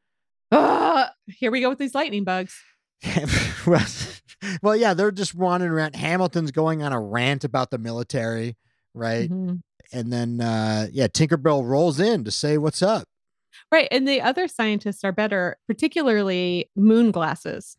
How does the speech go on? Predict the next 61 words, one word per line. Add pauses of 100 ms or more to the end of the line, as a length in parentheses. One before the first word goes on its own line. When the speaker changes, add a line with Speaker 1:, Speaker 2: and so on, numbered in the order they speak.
Speaker 1:
is
Speaker 2:
Moon
Speaker 1:
better,
Speaker 2:
Glasses,
I
know
Speaker 1:
'cause
Speaker 2:
who
you're
Speaker 1:
Moon
Speaker 2:
talking
about.
Speaker 1:
Glasses
goes
ahead
and
he
radios
McNeil
to
make
sure
he
knows
what
the
fuck
is
going
on,
'cause
he
recognizes
who's
in
charge
and (680)
he
knows
who's
gonna
keep
him
safe
is
not
this
prick
that
he's
reporting
to.
Speaker 2:
<laughs> (380)
Speaker 1:
He's
like,
"I
don't
even
like
this
guy."